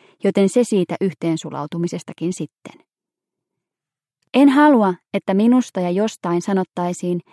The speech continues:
että he ovat kuin paita ja peppu. Sitä paitsi, mitkä helvetin paita ja peppu? Minun paitani ja perseeni välillä on monta senttiä. Ne eivät kohtaa. Niiden suhde on täysin non-existent.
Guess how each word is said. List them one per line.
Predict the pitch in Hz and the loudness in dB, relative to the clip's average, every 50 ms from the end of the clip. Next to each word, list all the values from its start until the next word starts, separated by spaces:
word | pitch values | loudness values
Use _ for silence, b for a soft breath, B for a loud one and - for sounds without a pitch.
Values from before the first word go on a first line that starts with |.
| b b b | b b b
että | 208 - - | -10 -8 -8
he | 175 165 214 208 | -4 0 0 2
ovat | 196 185 175 - - | 2 0 -2 -4 -4
kuin | 196 190 190 180 | -2 -2 0 0
paita | 214 196 185 175 - 175 | 2 0 0 0 -2 -2
ja | 185 214 - | -4 -4 -4
peppu. | - 165 - _ _ _ - - - _ _ _ _ _ _ _ _ _ _ _ _ _ _ - | -6 -8 -12 _ _ _ -20 -20 -20 _ _ _ _ _ _ _ _ _ _ _ _ _ _ -10
Sitä | - 269 269 277 - | -6 -2 -2 -2 -2
paitsi, | - 262 262 - - - 247 - _ _ _ _ _ _ _ _ _ - | -2 -4 -4 -4 -4 -8 -10 -10 _ _ _ _ _ _ _ _ _ 0
mitkä | 285 311 - - - 240 | 2 2 2 0 -2 -2
helvetin | 208 220 247 240 214 196 190 - 202 202 196 | 0 0 0 0 0 0 -2 0 0 0 0
paita | - 233 220 202 - 196 | 2 2 0 0 0 -2
ja | 196 208 214 - | -2 -2 -2 -2
peppu? | 208 180 - _ _ - - - _ _ _ _ _ _ _ _ _ _ - | -4 -6 -6 _ _ -20 -20 -20 _ _ _ _ _ _ _ _ _ _ 0
Minun | 214 214 240 240 220 - | 2 4 6 6 6 6
paitani | 233 240 262 269 - 240 208 196 | 6 6 6 6 4 2 2 2
ja | 185 170 - | 2 2 2
perseeni | 208 220 233 240 - 220 196 185 180 170 | 2 2 2 2 0 -2 0 0 0 0
välillä | 180 175 175 175 175 175 170 - _ _ - | -2 -2 -2 -2 -4 -4 -6 -8 _ _ 0
on | 196 208 | 2 2
monta | 214 220 202 190 - | 4 4 2 2 0
senttiä. | - - 208 156 147 - _ _ - - - - - _ _ _ _ _ _ _ _ _ _ - | -2 -2 -2 -2 -4 -6 _ _ -16 -16 -16 -16 -20 _ _ _ _ _ _ _ _ _ _ -2
Ne | 196 196 | 0 2
eivät | 202 196 196 190 - - | 2 2 2 0 -2 -2
kohtaa. | 214 202 185 - - - - - - 185 - _ _ _ _ _ _ _ _ _ _ _ _ _ _ _ | -4 -4 -4 -4 -10 -18 -18 -18 -18 -18 -20 _ _ _ _ _ _ _ _ _ _ _ _ _ _ _
Niiden | 220 233 269 285 277 233 | 4 4 6 6 6 4
suhde | - 220 196 196 175 180 | 2 0 -2 -2 -2 0
on | 175 175 170 | 0 0 0
täysin | - 208 208 196 185 - 180 180 185 | 0 0 0 0 0 0 -2 0 0
non-existent. | 190 180 160 - - - - - - - - - - - - _ _ _ _ | 2 0 0 -2 -6 -14 -18 -18 -20 -20 -20 -20 -20 -20 -20 _ _ _ _